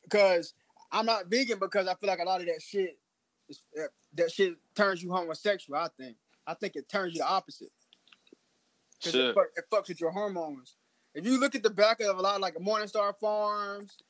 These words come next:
Speaker 1: a lot of the vegetarian and vegan products, it's more chemicals in that shit than it is in sodas and, and other, other shit.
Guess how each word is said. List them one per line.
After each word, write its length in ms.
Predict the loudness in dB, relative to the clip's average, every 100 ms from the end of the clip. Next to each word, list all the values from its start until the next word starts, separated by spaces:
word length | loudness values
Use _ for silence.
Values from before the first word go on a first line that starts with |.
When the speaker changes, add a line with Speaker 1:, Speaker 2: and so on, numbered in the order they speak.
| _ _ -4
Speaker 1:
a 40 |
lot 180 | -2 -2
of 60 |
the 60 | -4
vegetarian 760 | -4 -6 -6 -6 -4 -2 -4 -6
and 120 | -10
vegan 420 | -8 -6 -4 -8
products, 560 | -4 0 2 2 -2 -4 -20 _ -20 -14 -6
it's 140 | -2
more 200 | 0 -2
chemicals 420 | 0 -2 0 0
in 80 | 0
that 160 | -6 -6
shit 220 | -6 -4
than 80 | -4
it 120 | -2
is 160 | -2
in 100 | -4
sodas 500 | -2 0 2 0 -8
and, 180 | -10 -8
and 340 | -6 -6 -8 -4
other, 420 | -2 0 -2 -2
other 280 | 0 0 0
shit. 340 | -8 -10 -20